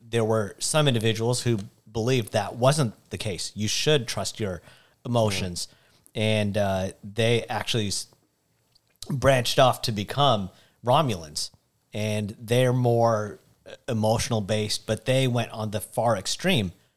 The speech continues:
Speaker 1: of emotion to where logic isn't what powers them. It's emotion and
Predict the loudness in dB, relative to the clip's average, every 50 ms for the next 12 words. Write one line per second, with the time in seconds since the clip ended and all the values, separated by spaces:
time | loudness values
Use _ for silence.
0 | _ _ _ _ -2 -2 0 -2 -2 -2 -4 -4 -6 -6 -8 -8 -8 -4 -2 -2
1 | -2 -4 -6 -8 -14 _ _ _ _ _ _ _ _ _ _ 0 4 6 6 6
2 | 4 2 0 -4 -4 -8 -18 _ _ _ _ -4 -2 -2 0 0 -2 -4 -4 -4
3 | -2 -2 -2 -2 -6 -8 -6 -4 -2 -2 -4 -4 -6 -8 -8 -8 -10 -12 -14 _
4 | _ _ _ _ _ -4 -4 -4 -4 -6 -4 -4 -2 0 2 2 2 2 2 -2
5 | -4 -6 -12 -16 _ _ _ _ _ _ _ _ _ _ -2 0 2 2 2 2
6 | 2 0 0 -2 -4 -6